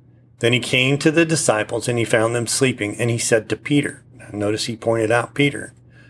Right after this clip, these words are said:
There were three of them there with him, but Peter was the one he spoke to. "What? Could you not watch with me one hour? Watch and pray, lest you enter into temptation. The spirit is willing, but the flesh is weak."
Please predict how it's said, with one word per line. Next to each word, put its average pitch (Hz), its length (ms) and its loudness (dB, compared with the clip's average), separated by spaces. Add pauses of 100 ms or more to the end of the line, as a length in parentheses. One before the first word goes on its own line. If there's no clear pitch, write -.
(140)
There 113 120 4
were 107 100 4
three 196 280 2
of 147 100 4
them 110 160 2
there 107 160 2
with 131 260 0
him, 90 200 -6
but - 180 -6
Peter 139 320 2
was 151 220 0
the 135 60 0
one 113 200 -2
he 110 80 -4
spoke - 420 -2
to. - 180 -20 (1600)
"What? 127 380 0 (340)
Could - 280 -2
you 208 140 2
not 135 360 -4
watch 143 360 2
with 165 200 -4
me 143 100 0
one 123 360 -4
hour? 92 460 -8 (460)
Watch 131 460 2
and 160 280 2
pray, 117 400 2
lest 120 340 -4
you 139 260 -10
enter 147 420 -2
into 131 380 -4
temptation. 120 800 -4 (800)
The 110 100 -4
spirit 170 540 0
is 143 160 4
willing, 123 460 2
but 117 200 -4
the 117 100 2
flesh 110 640 0
is 107 220 -4
weak." 117 500 -8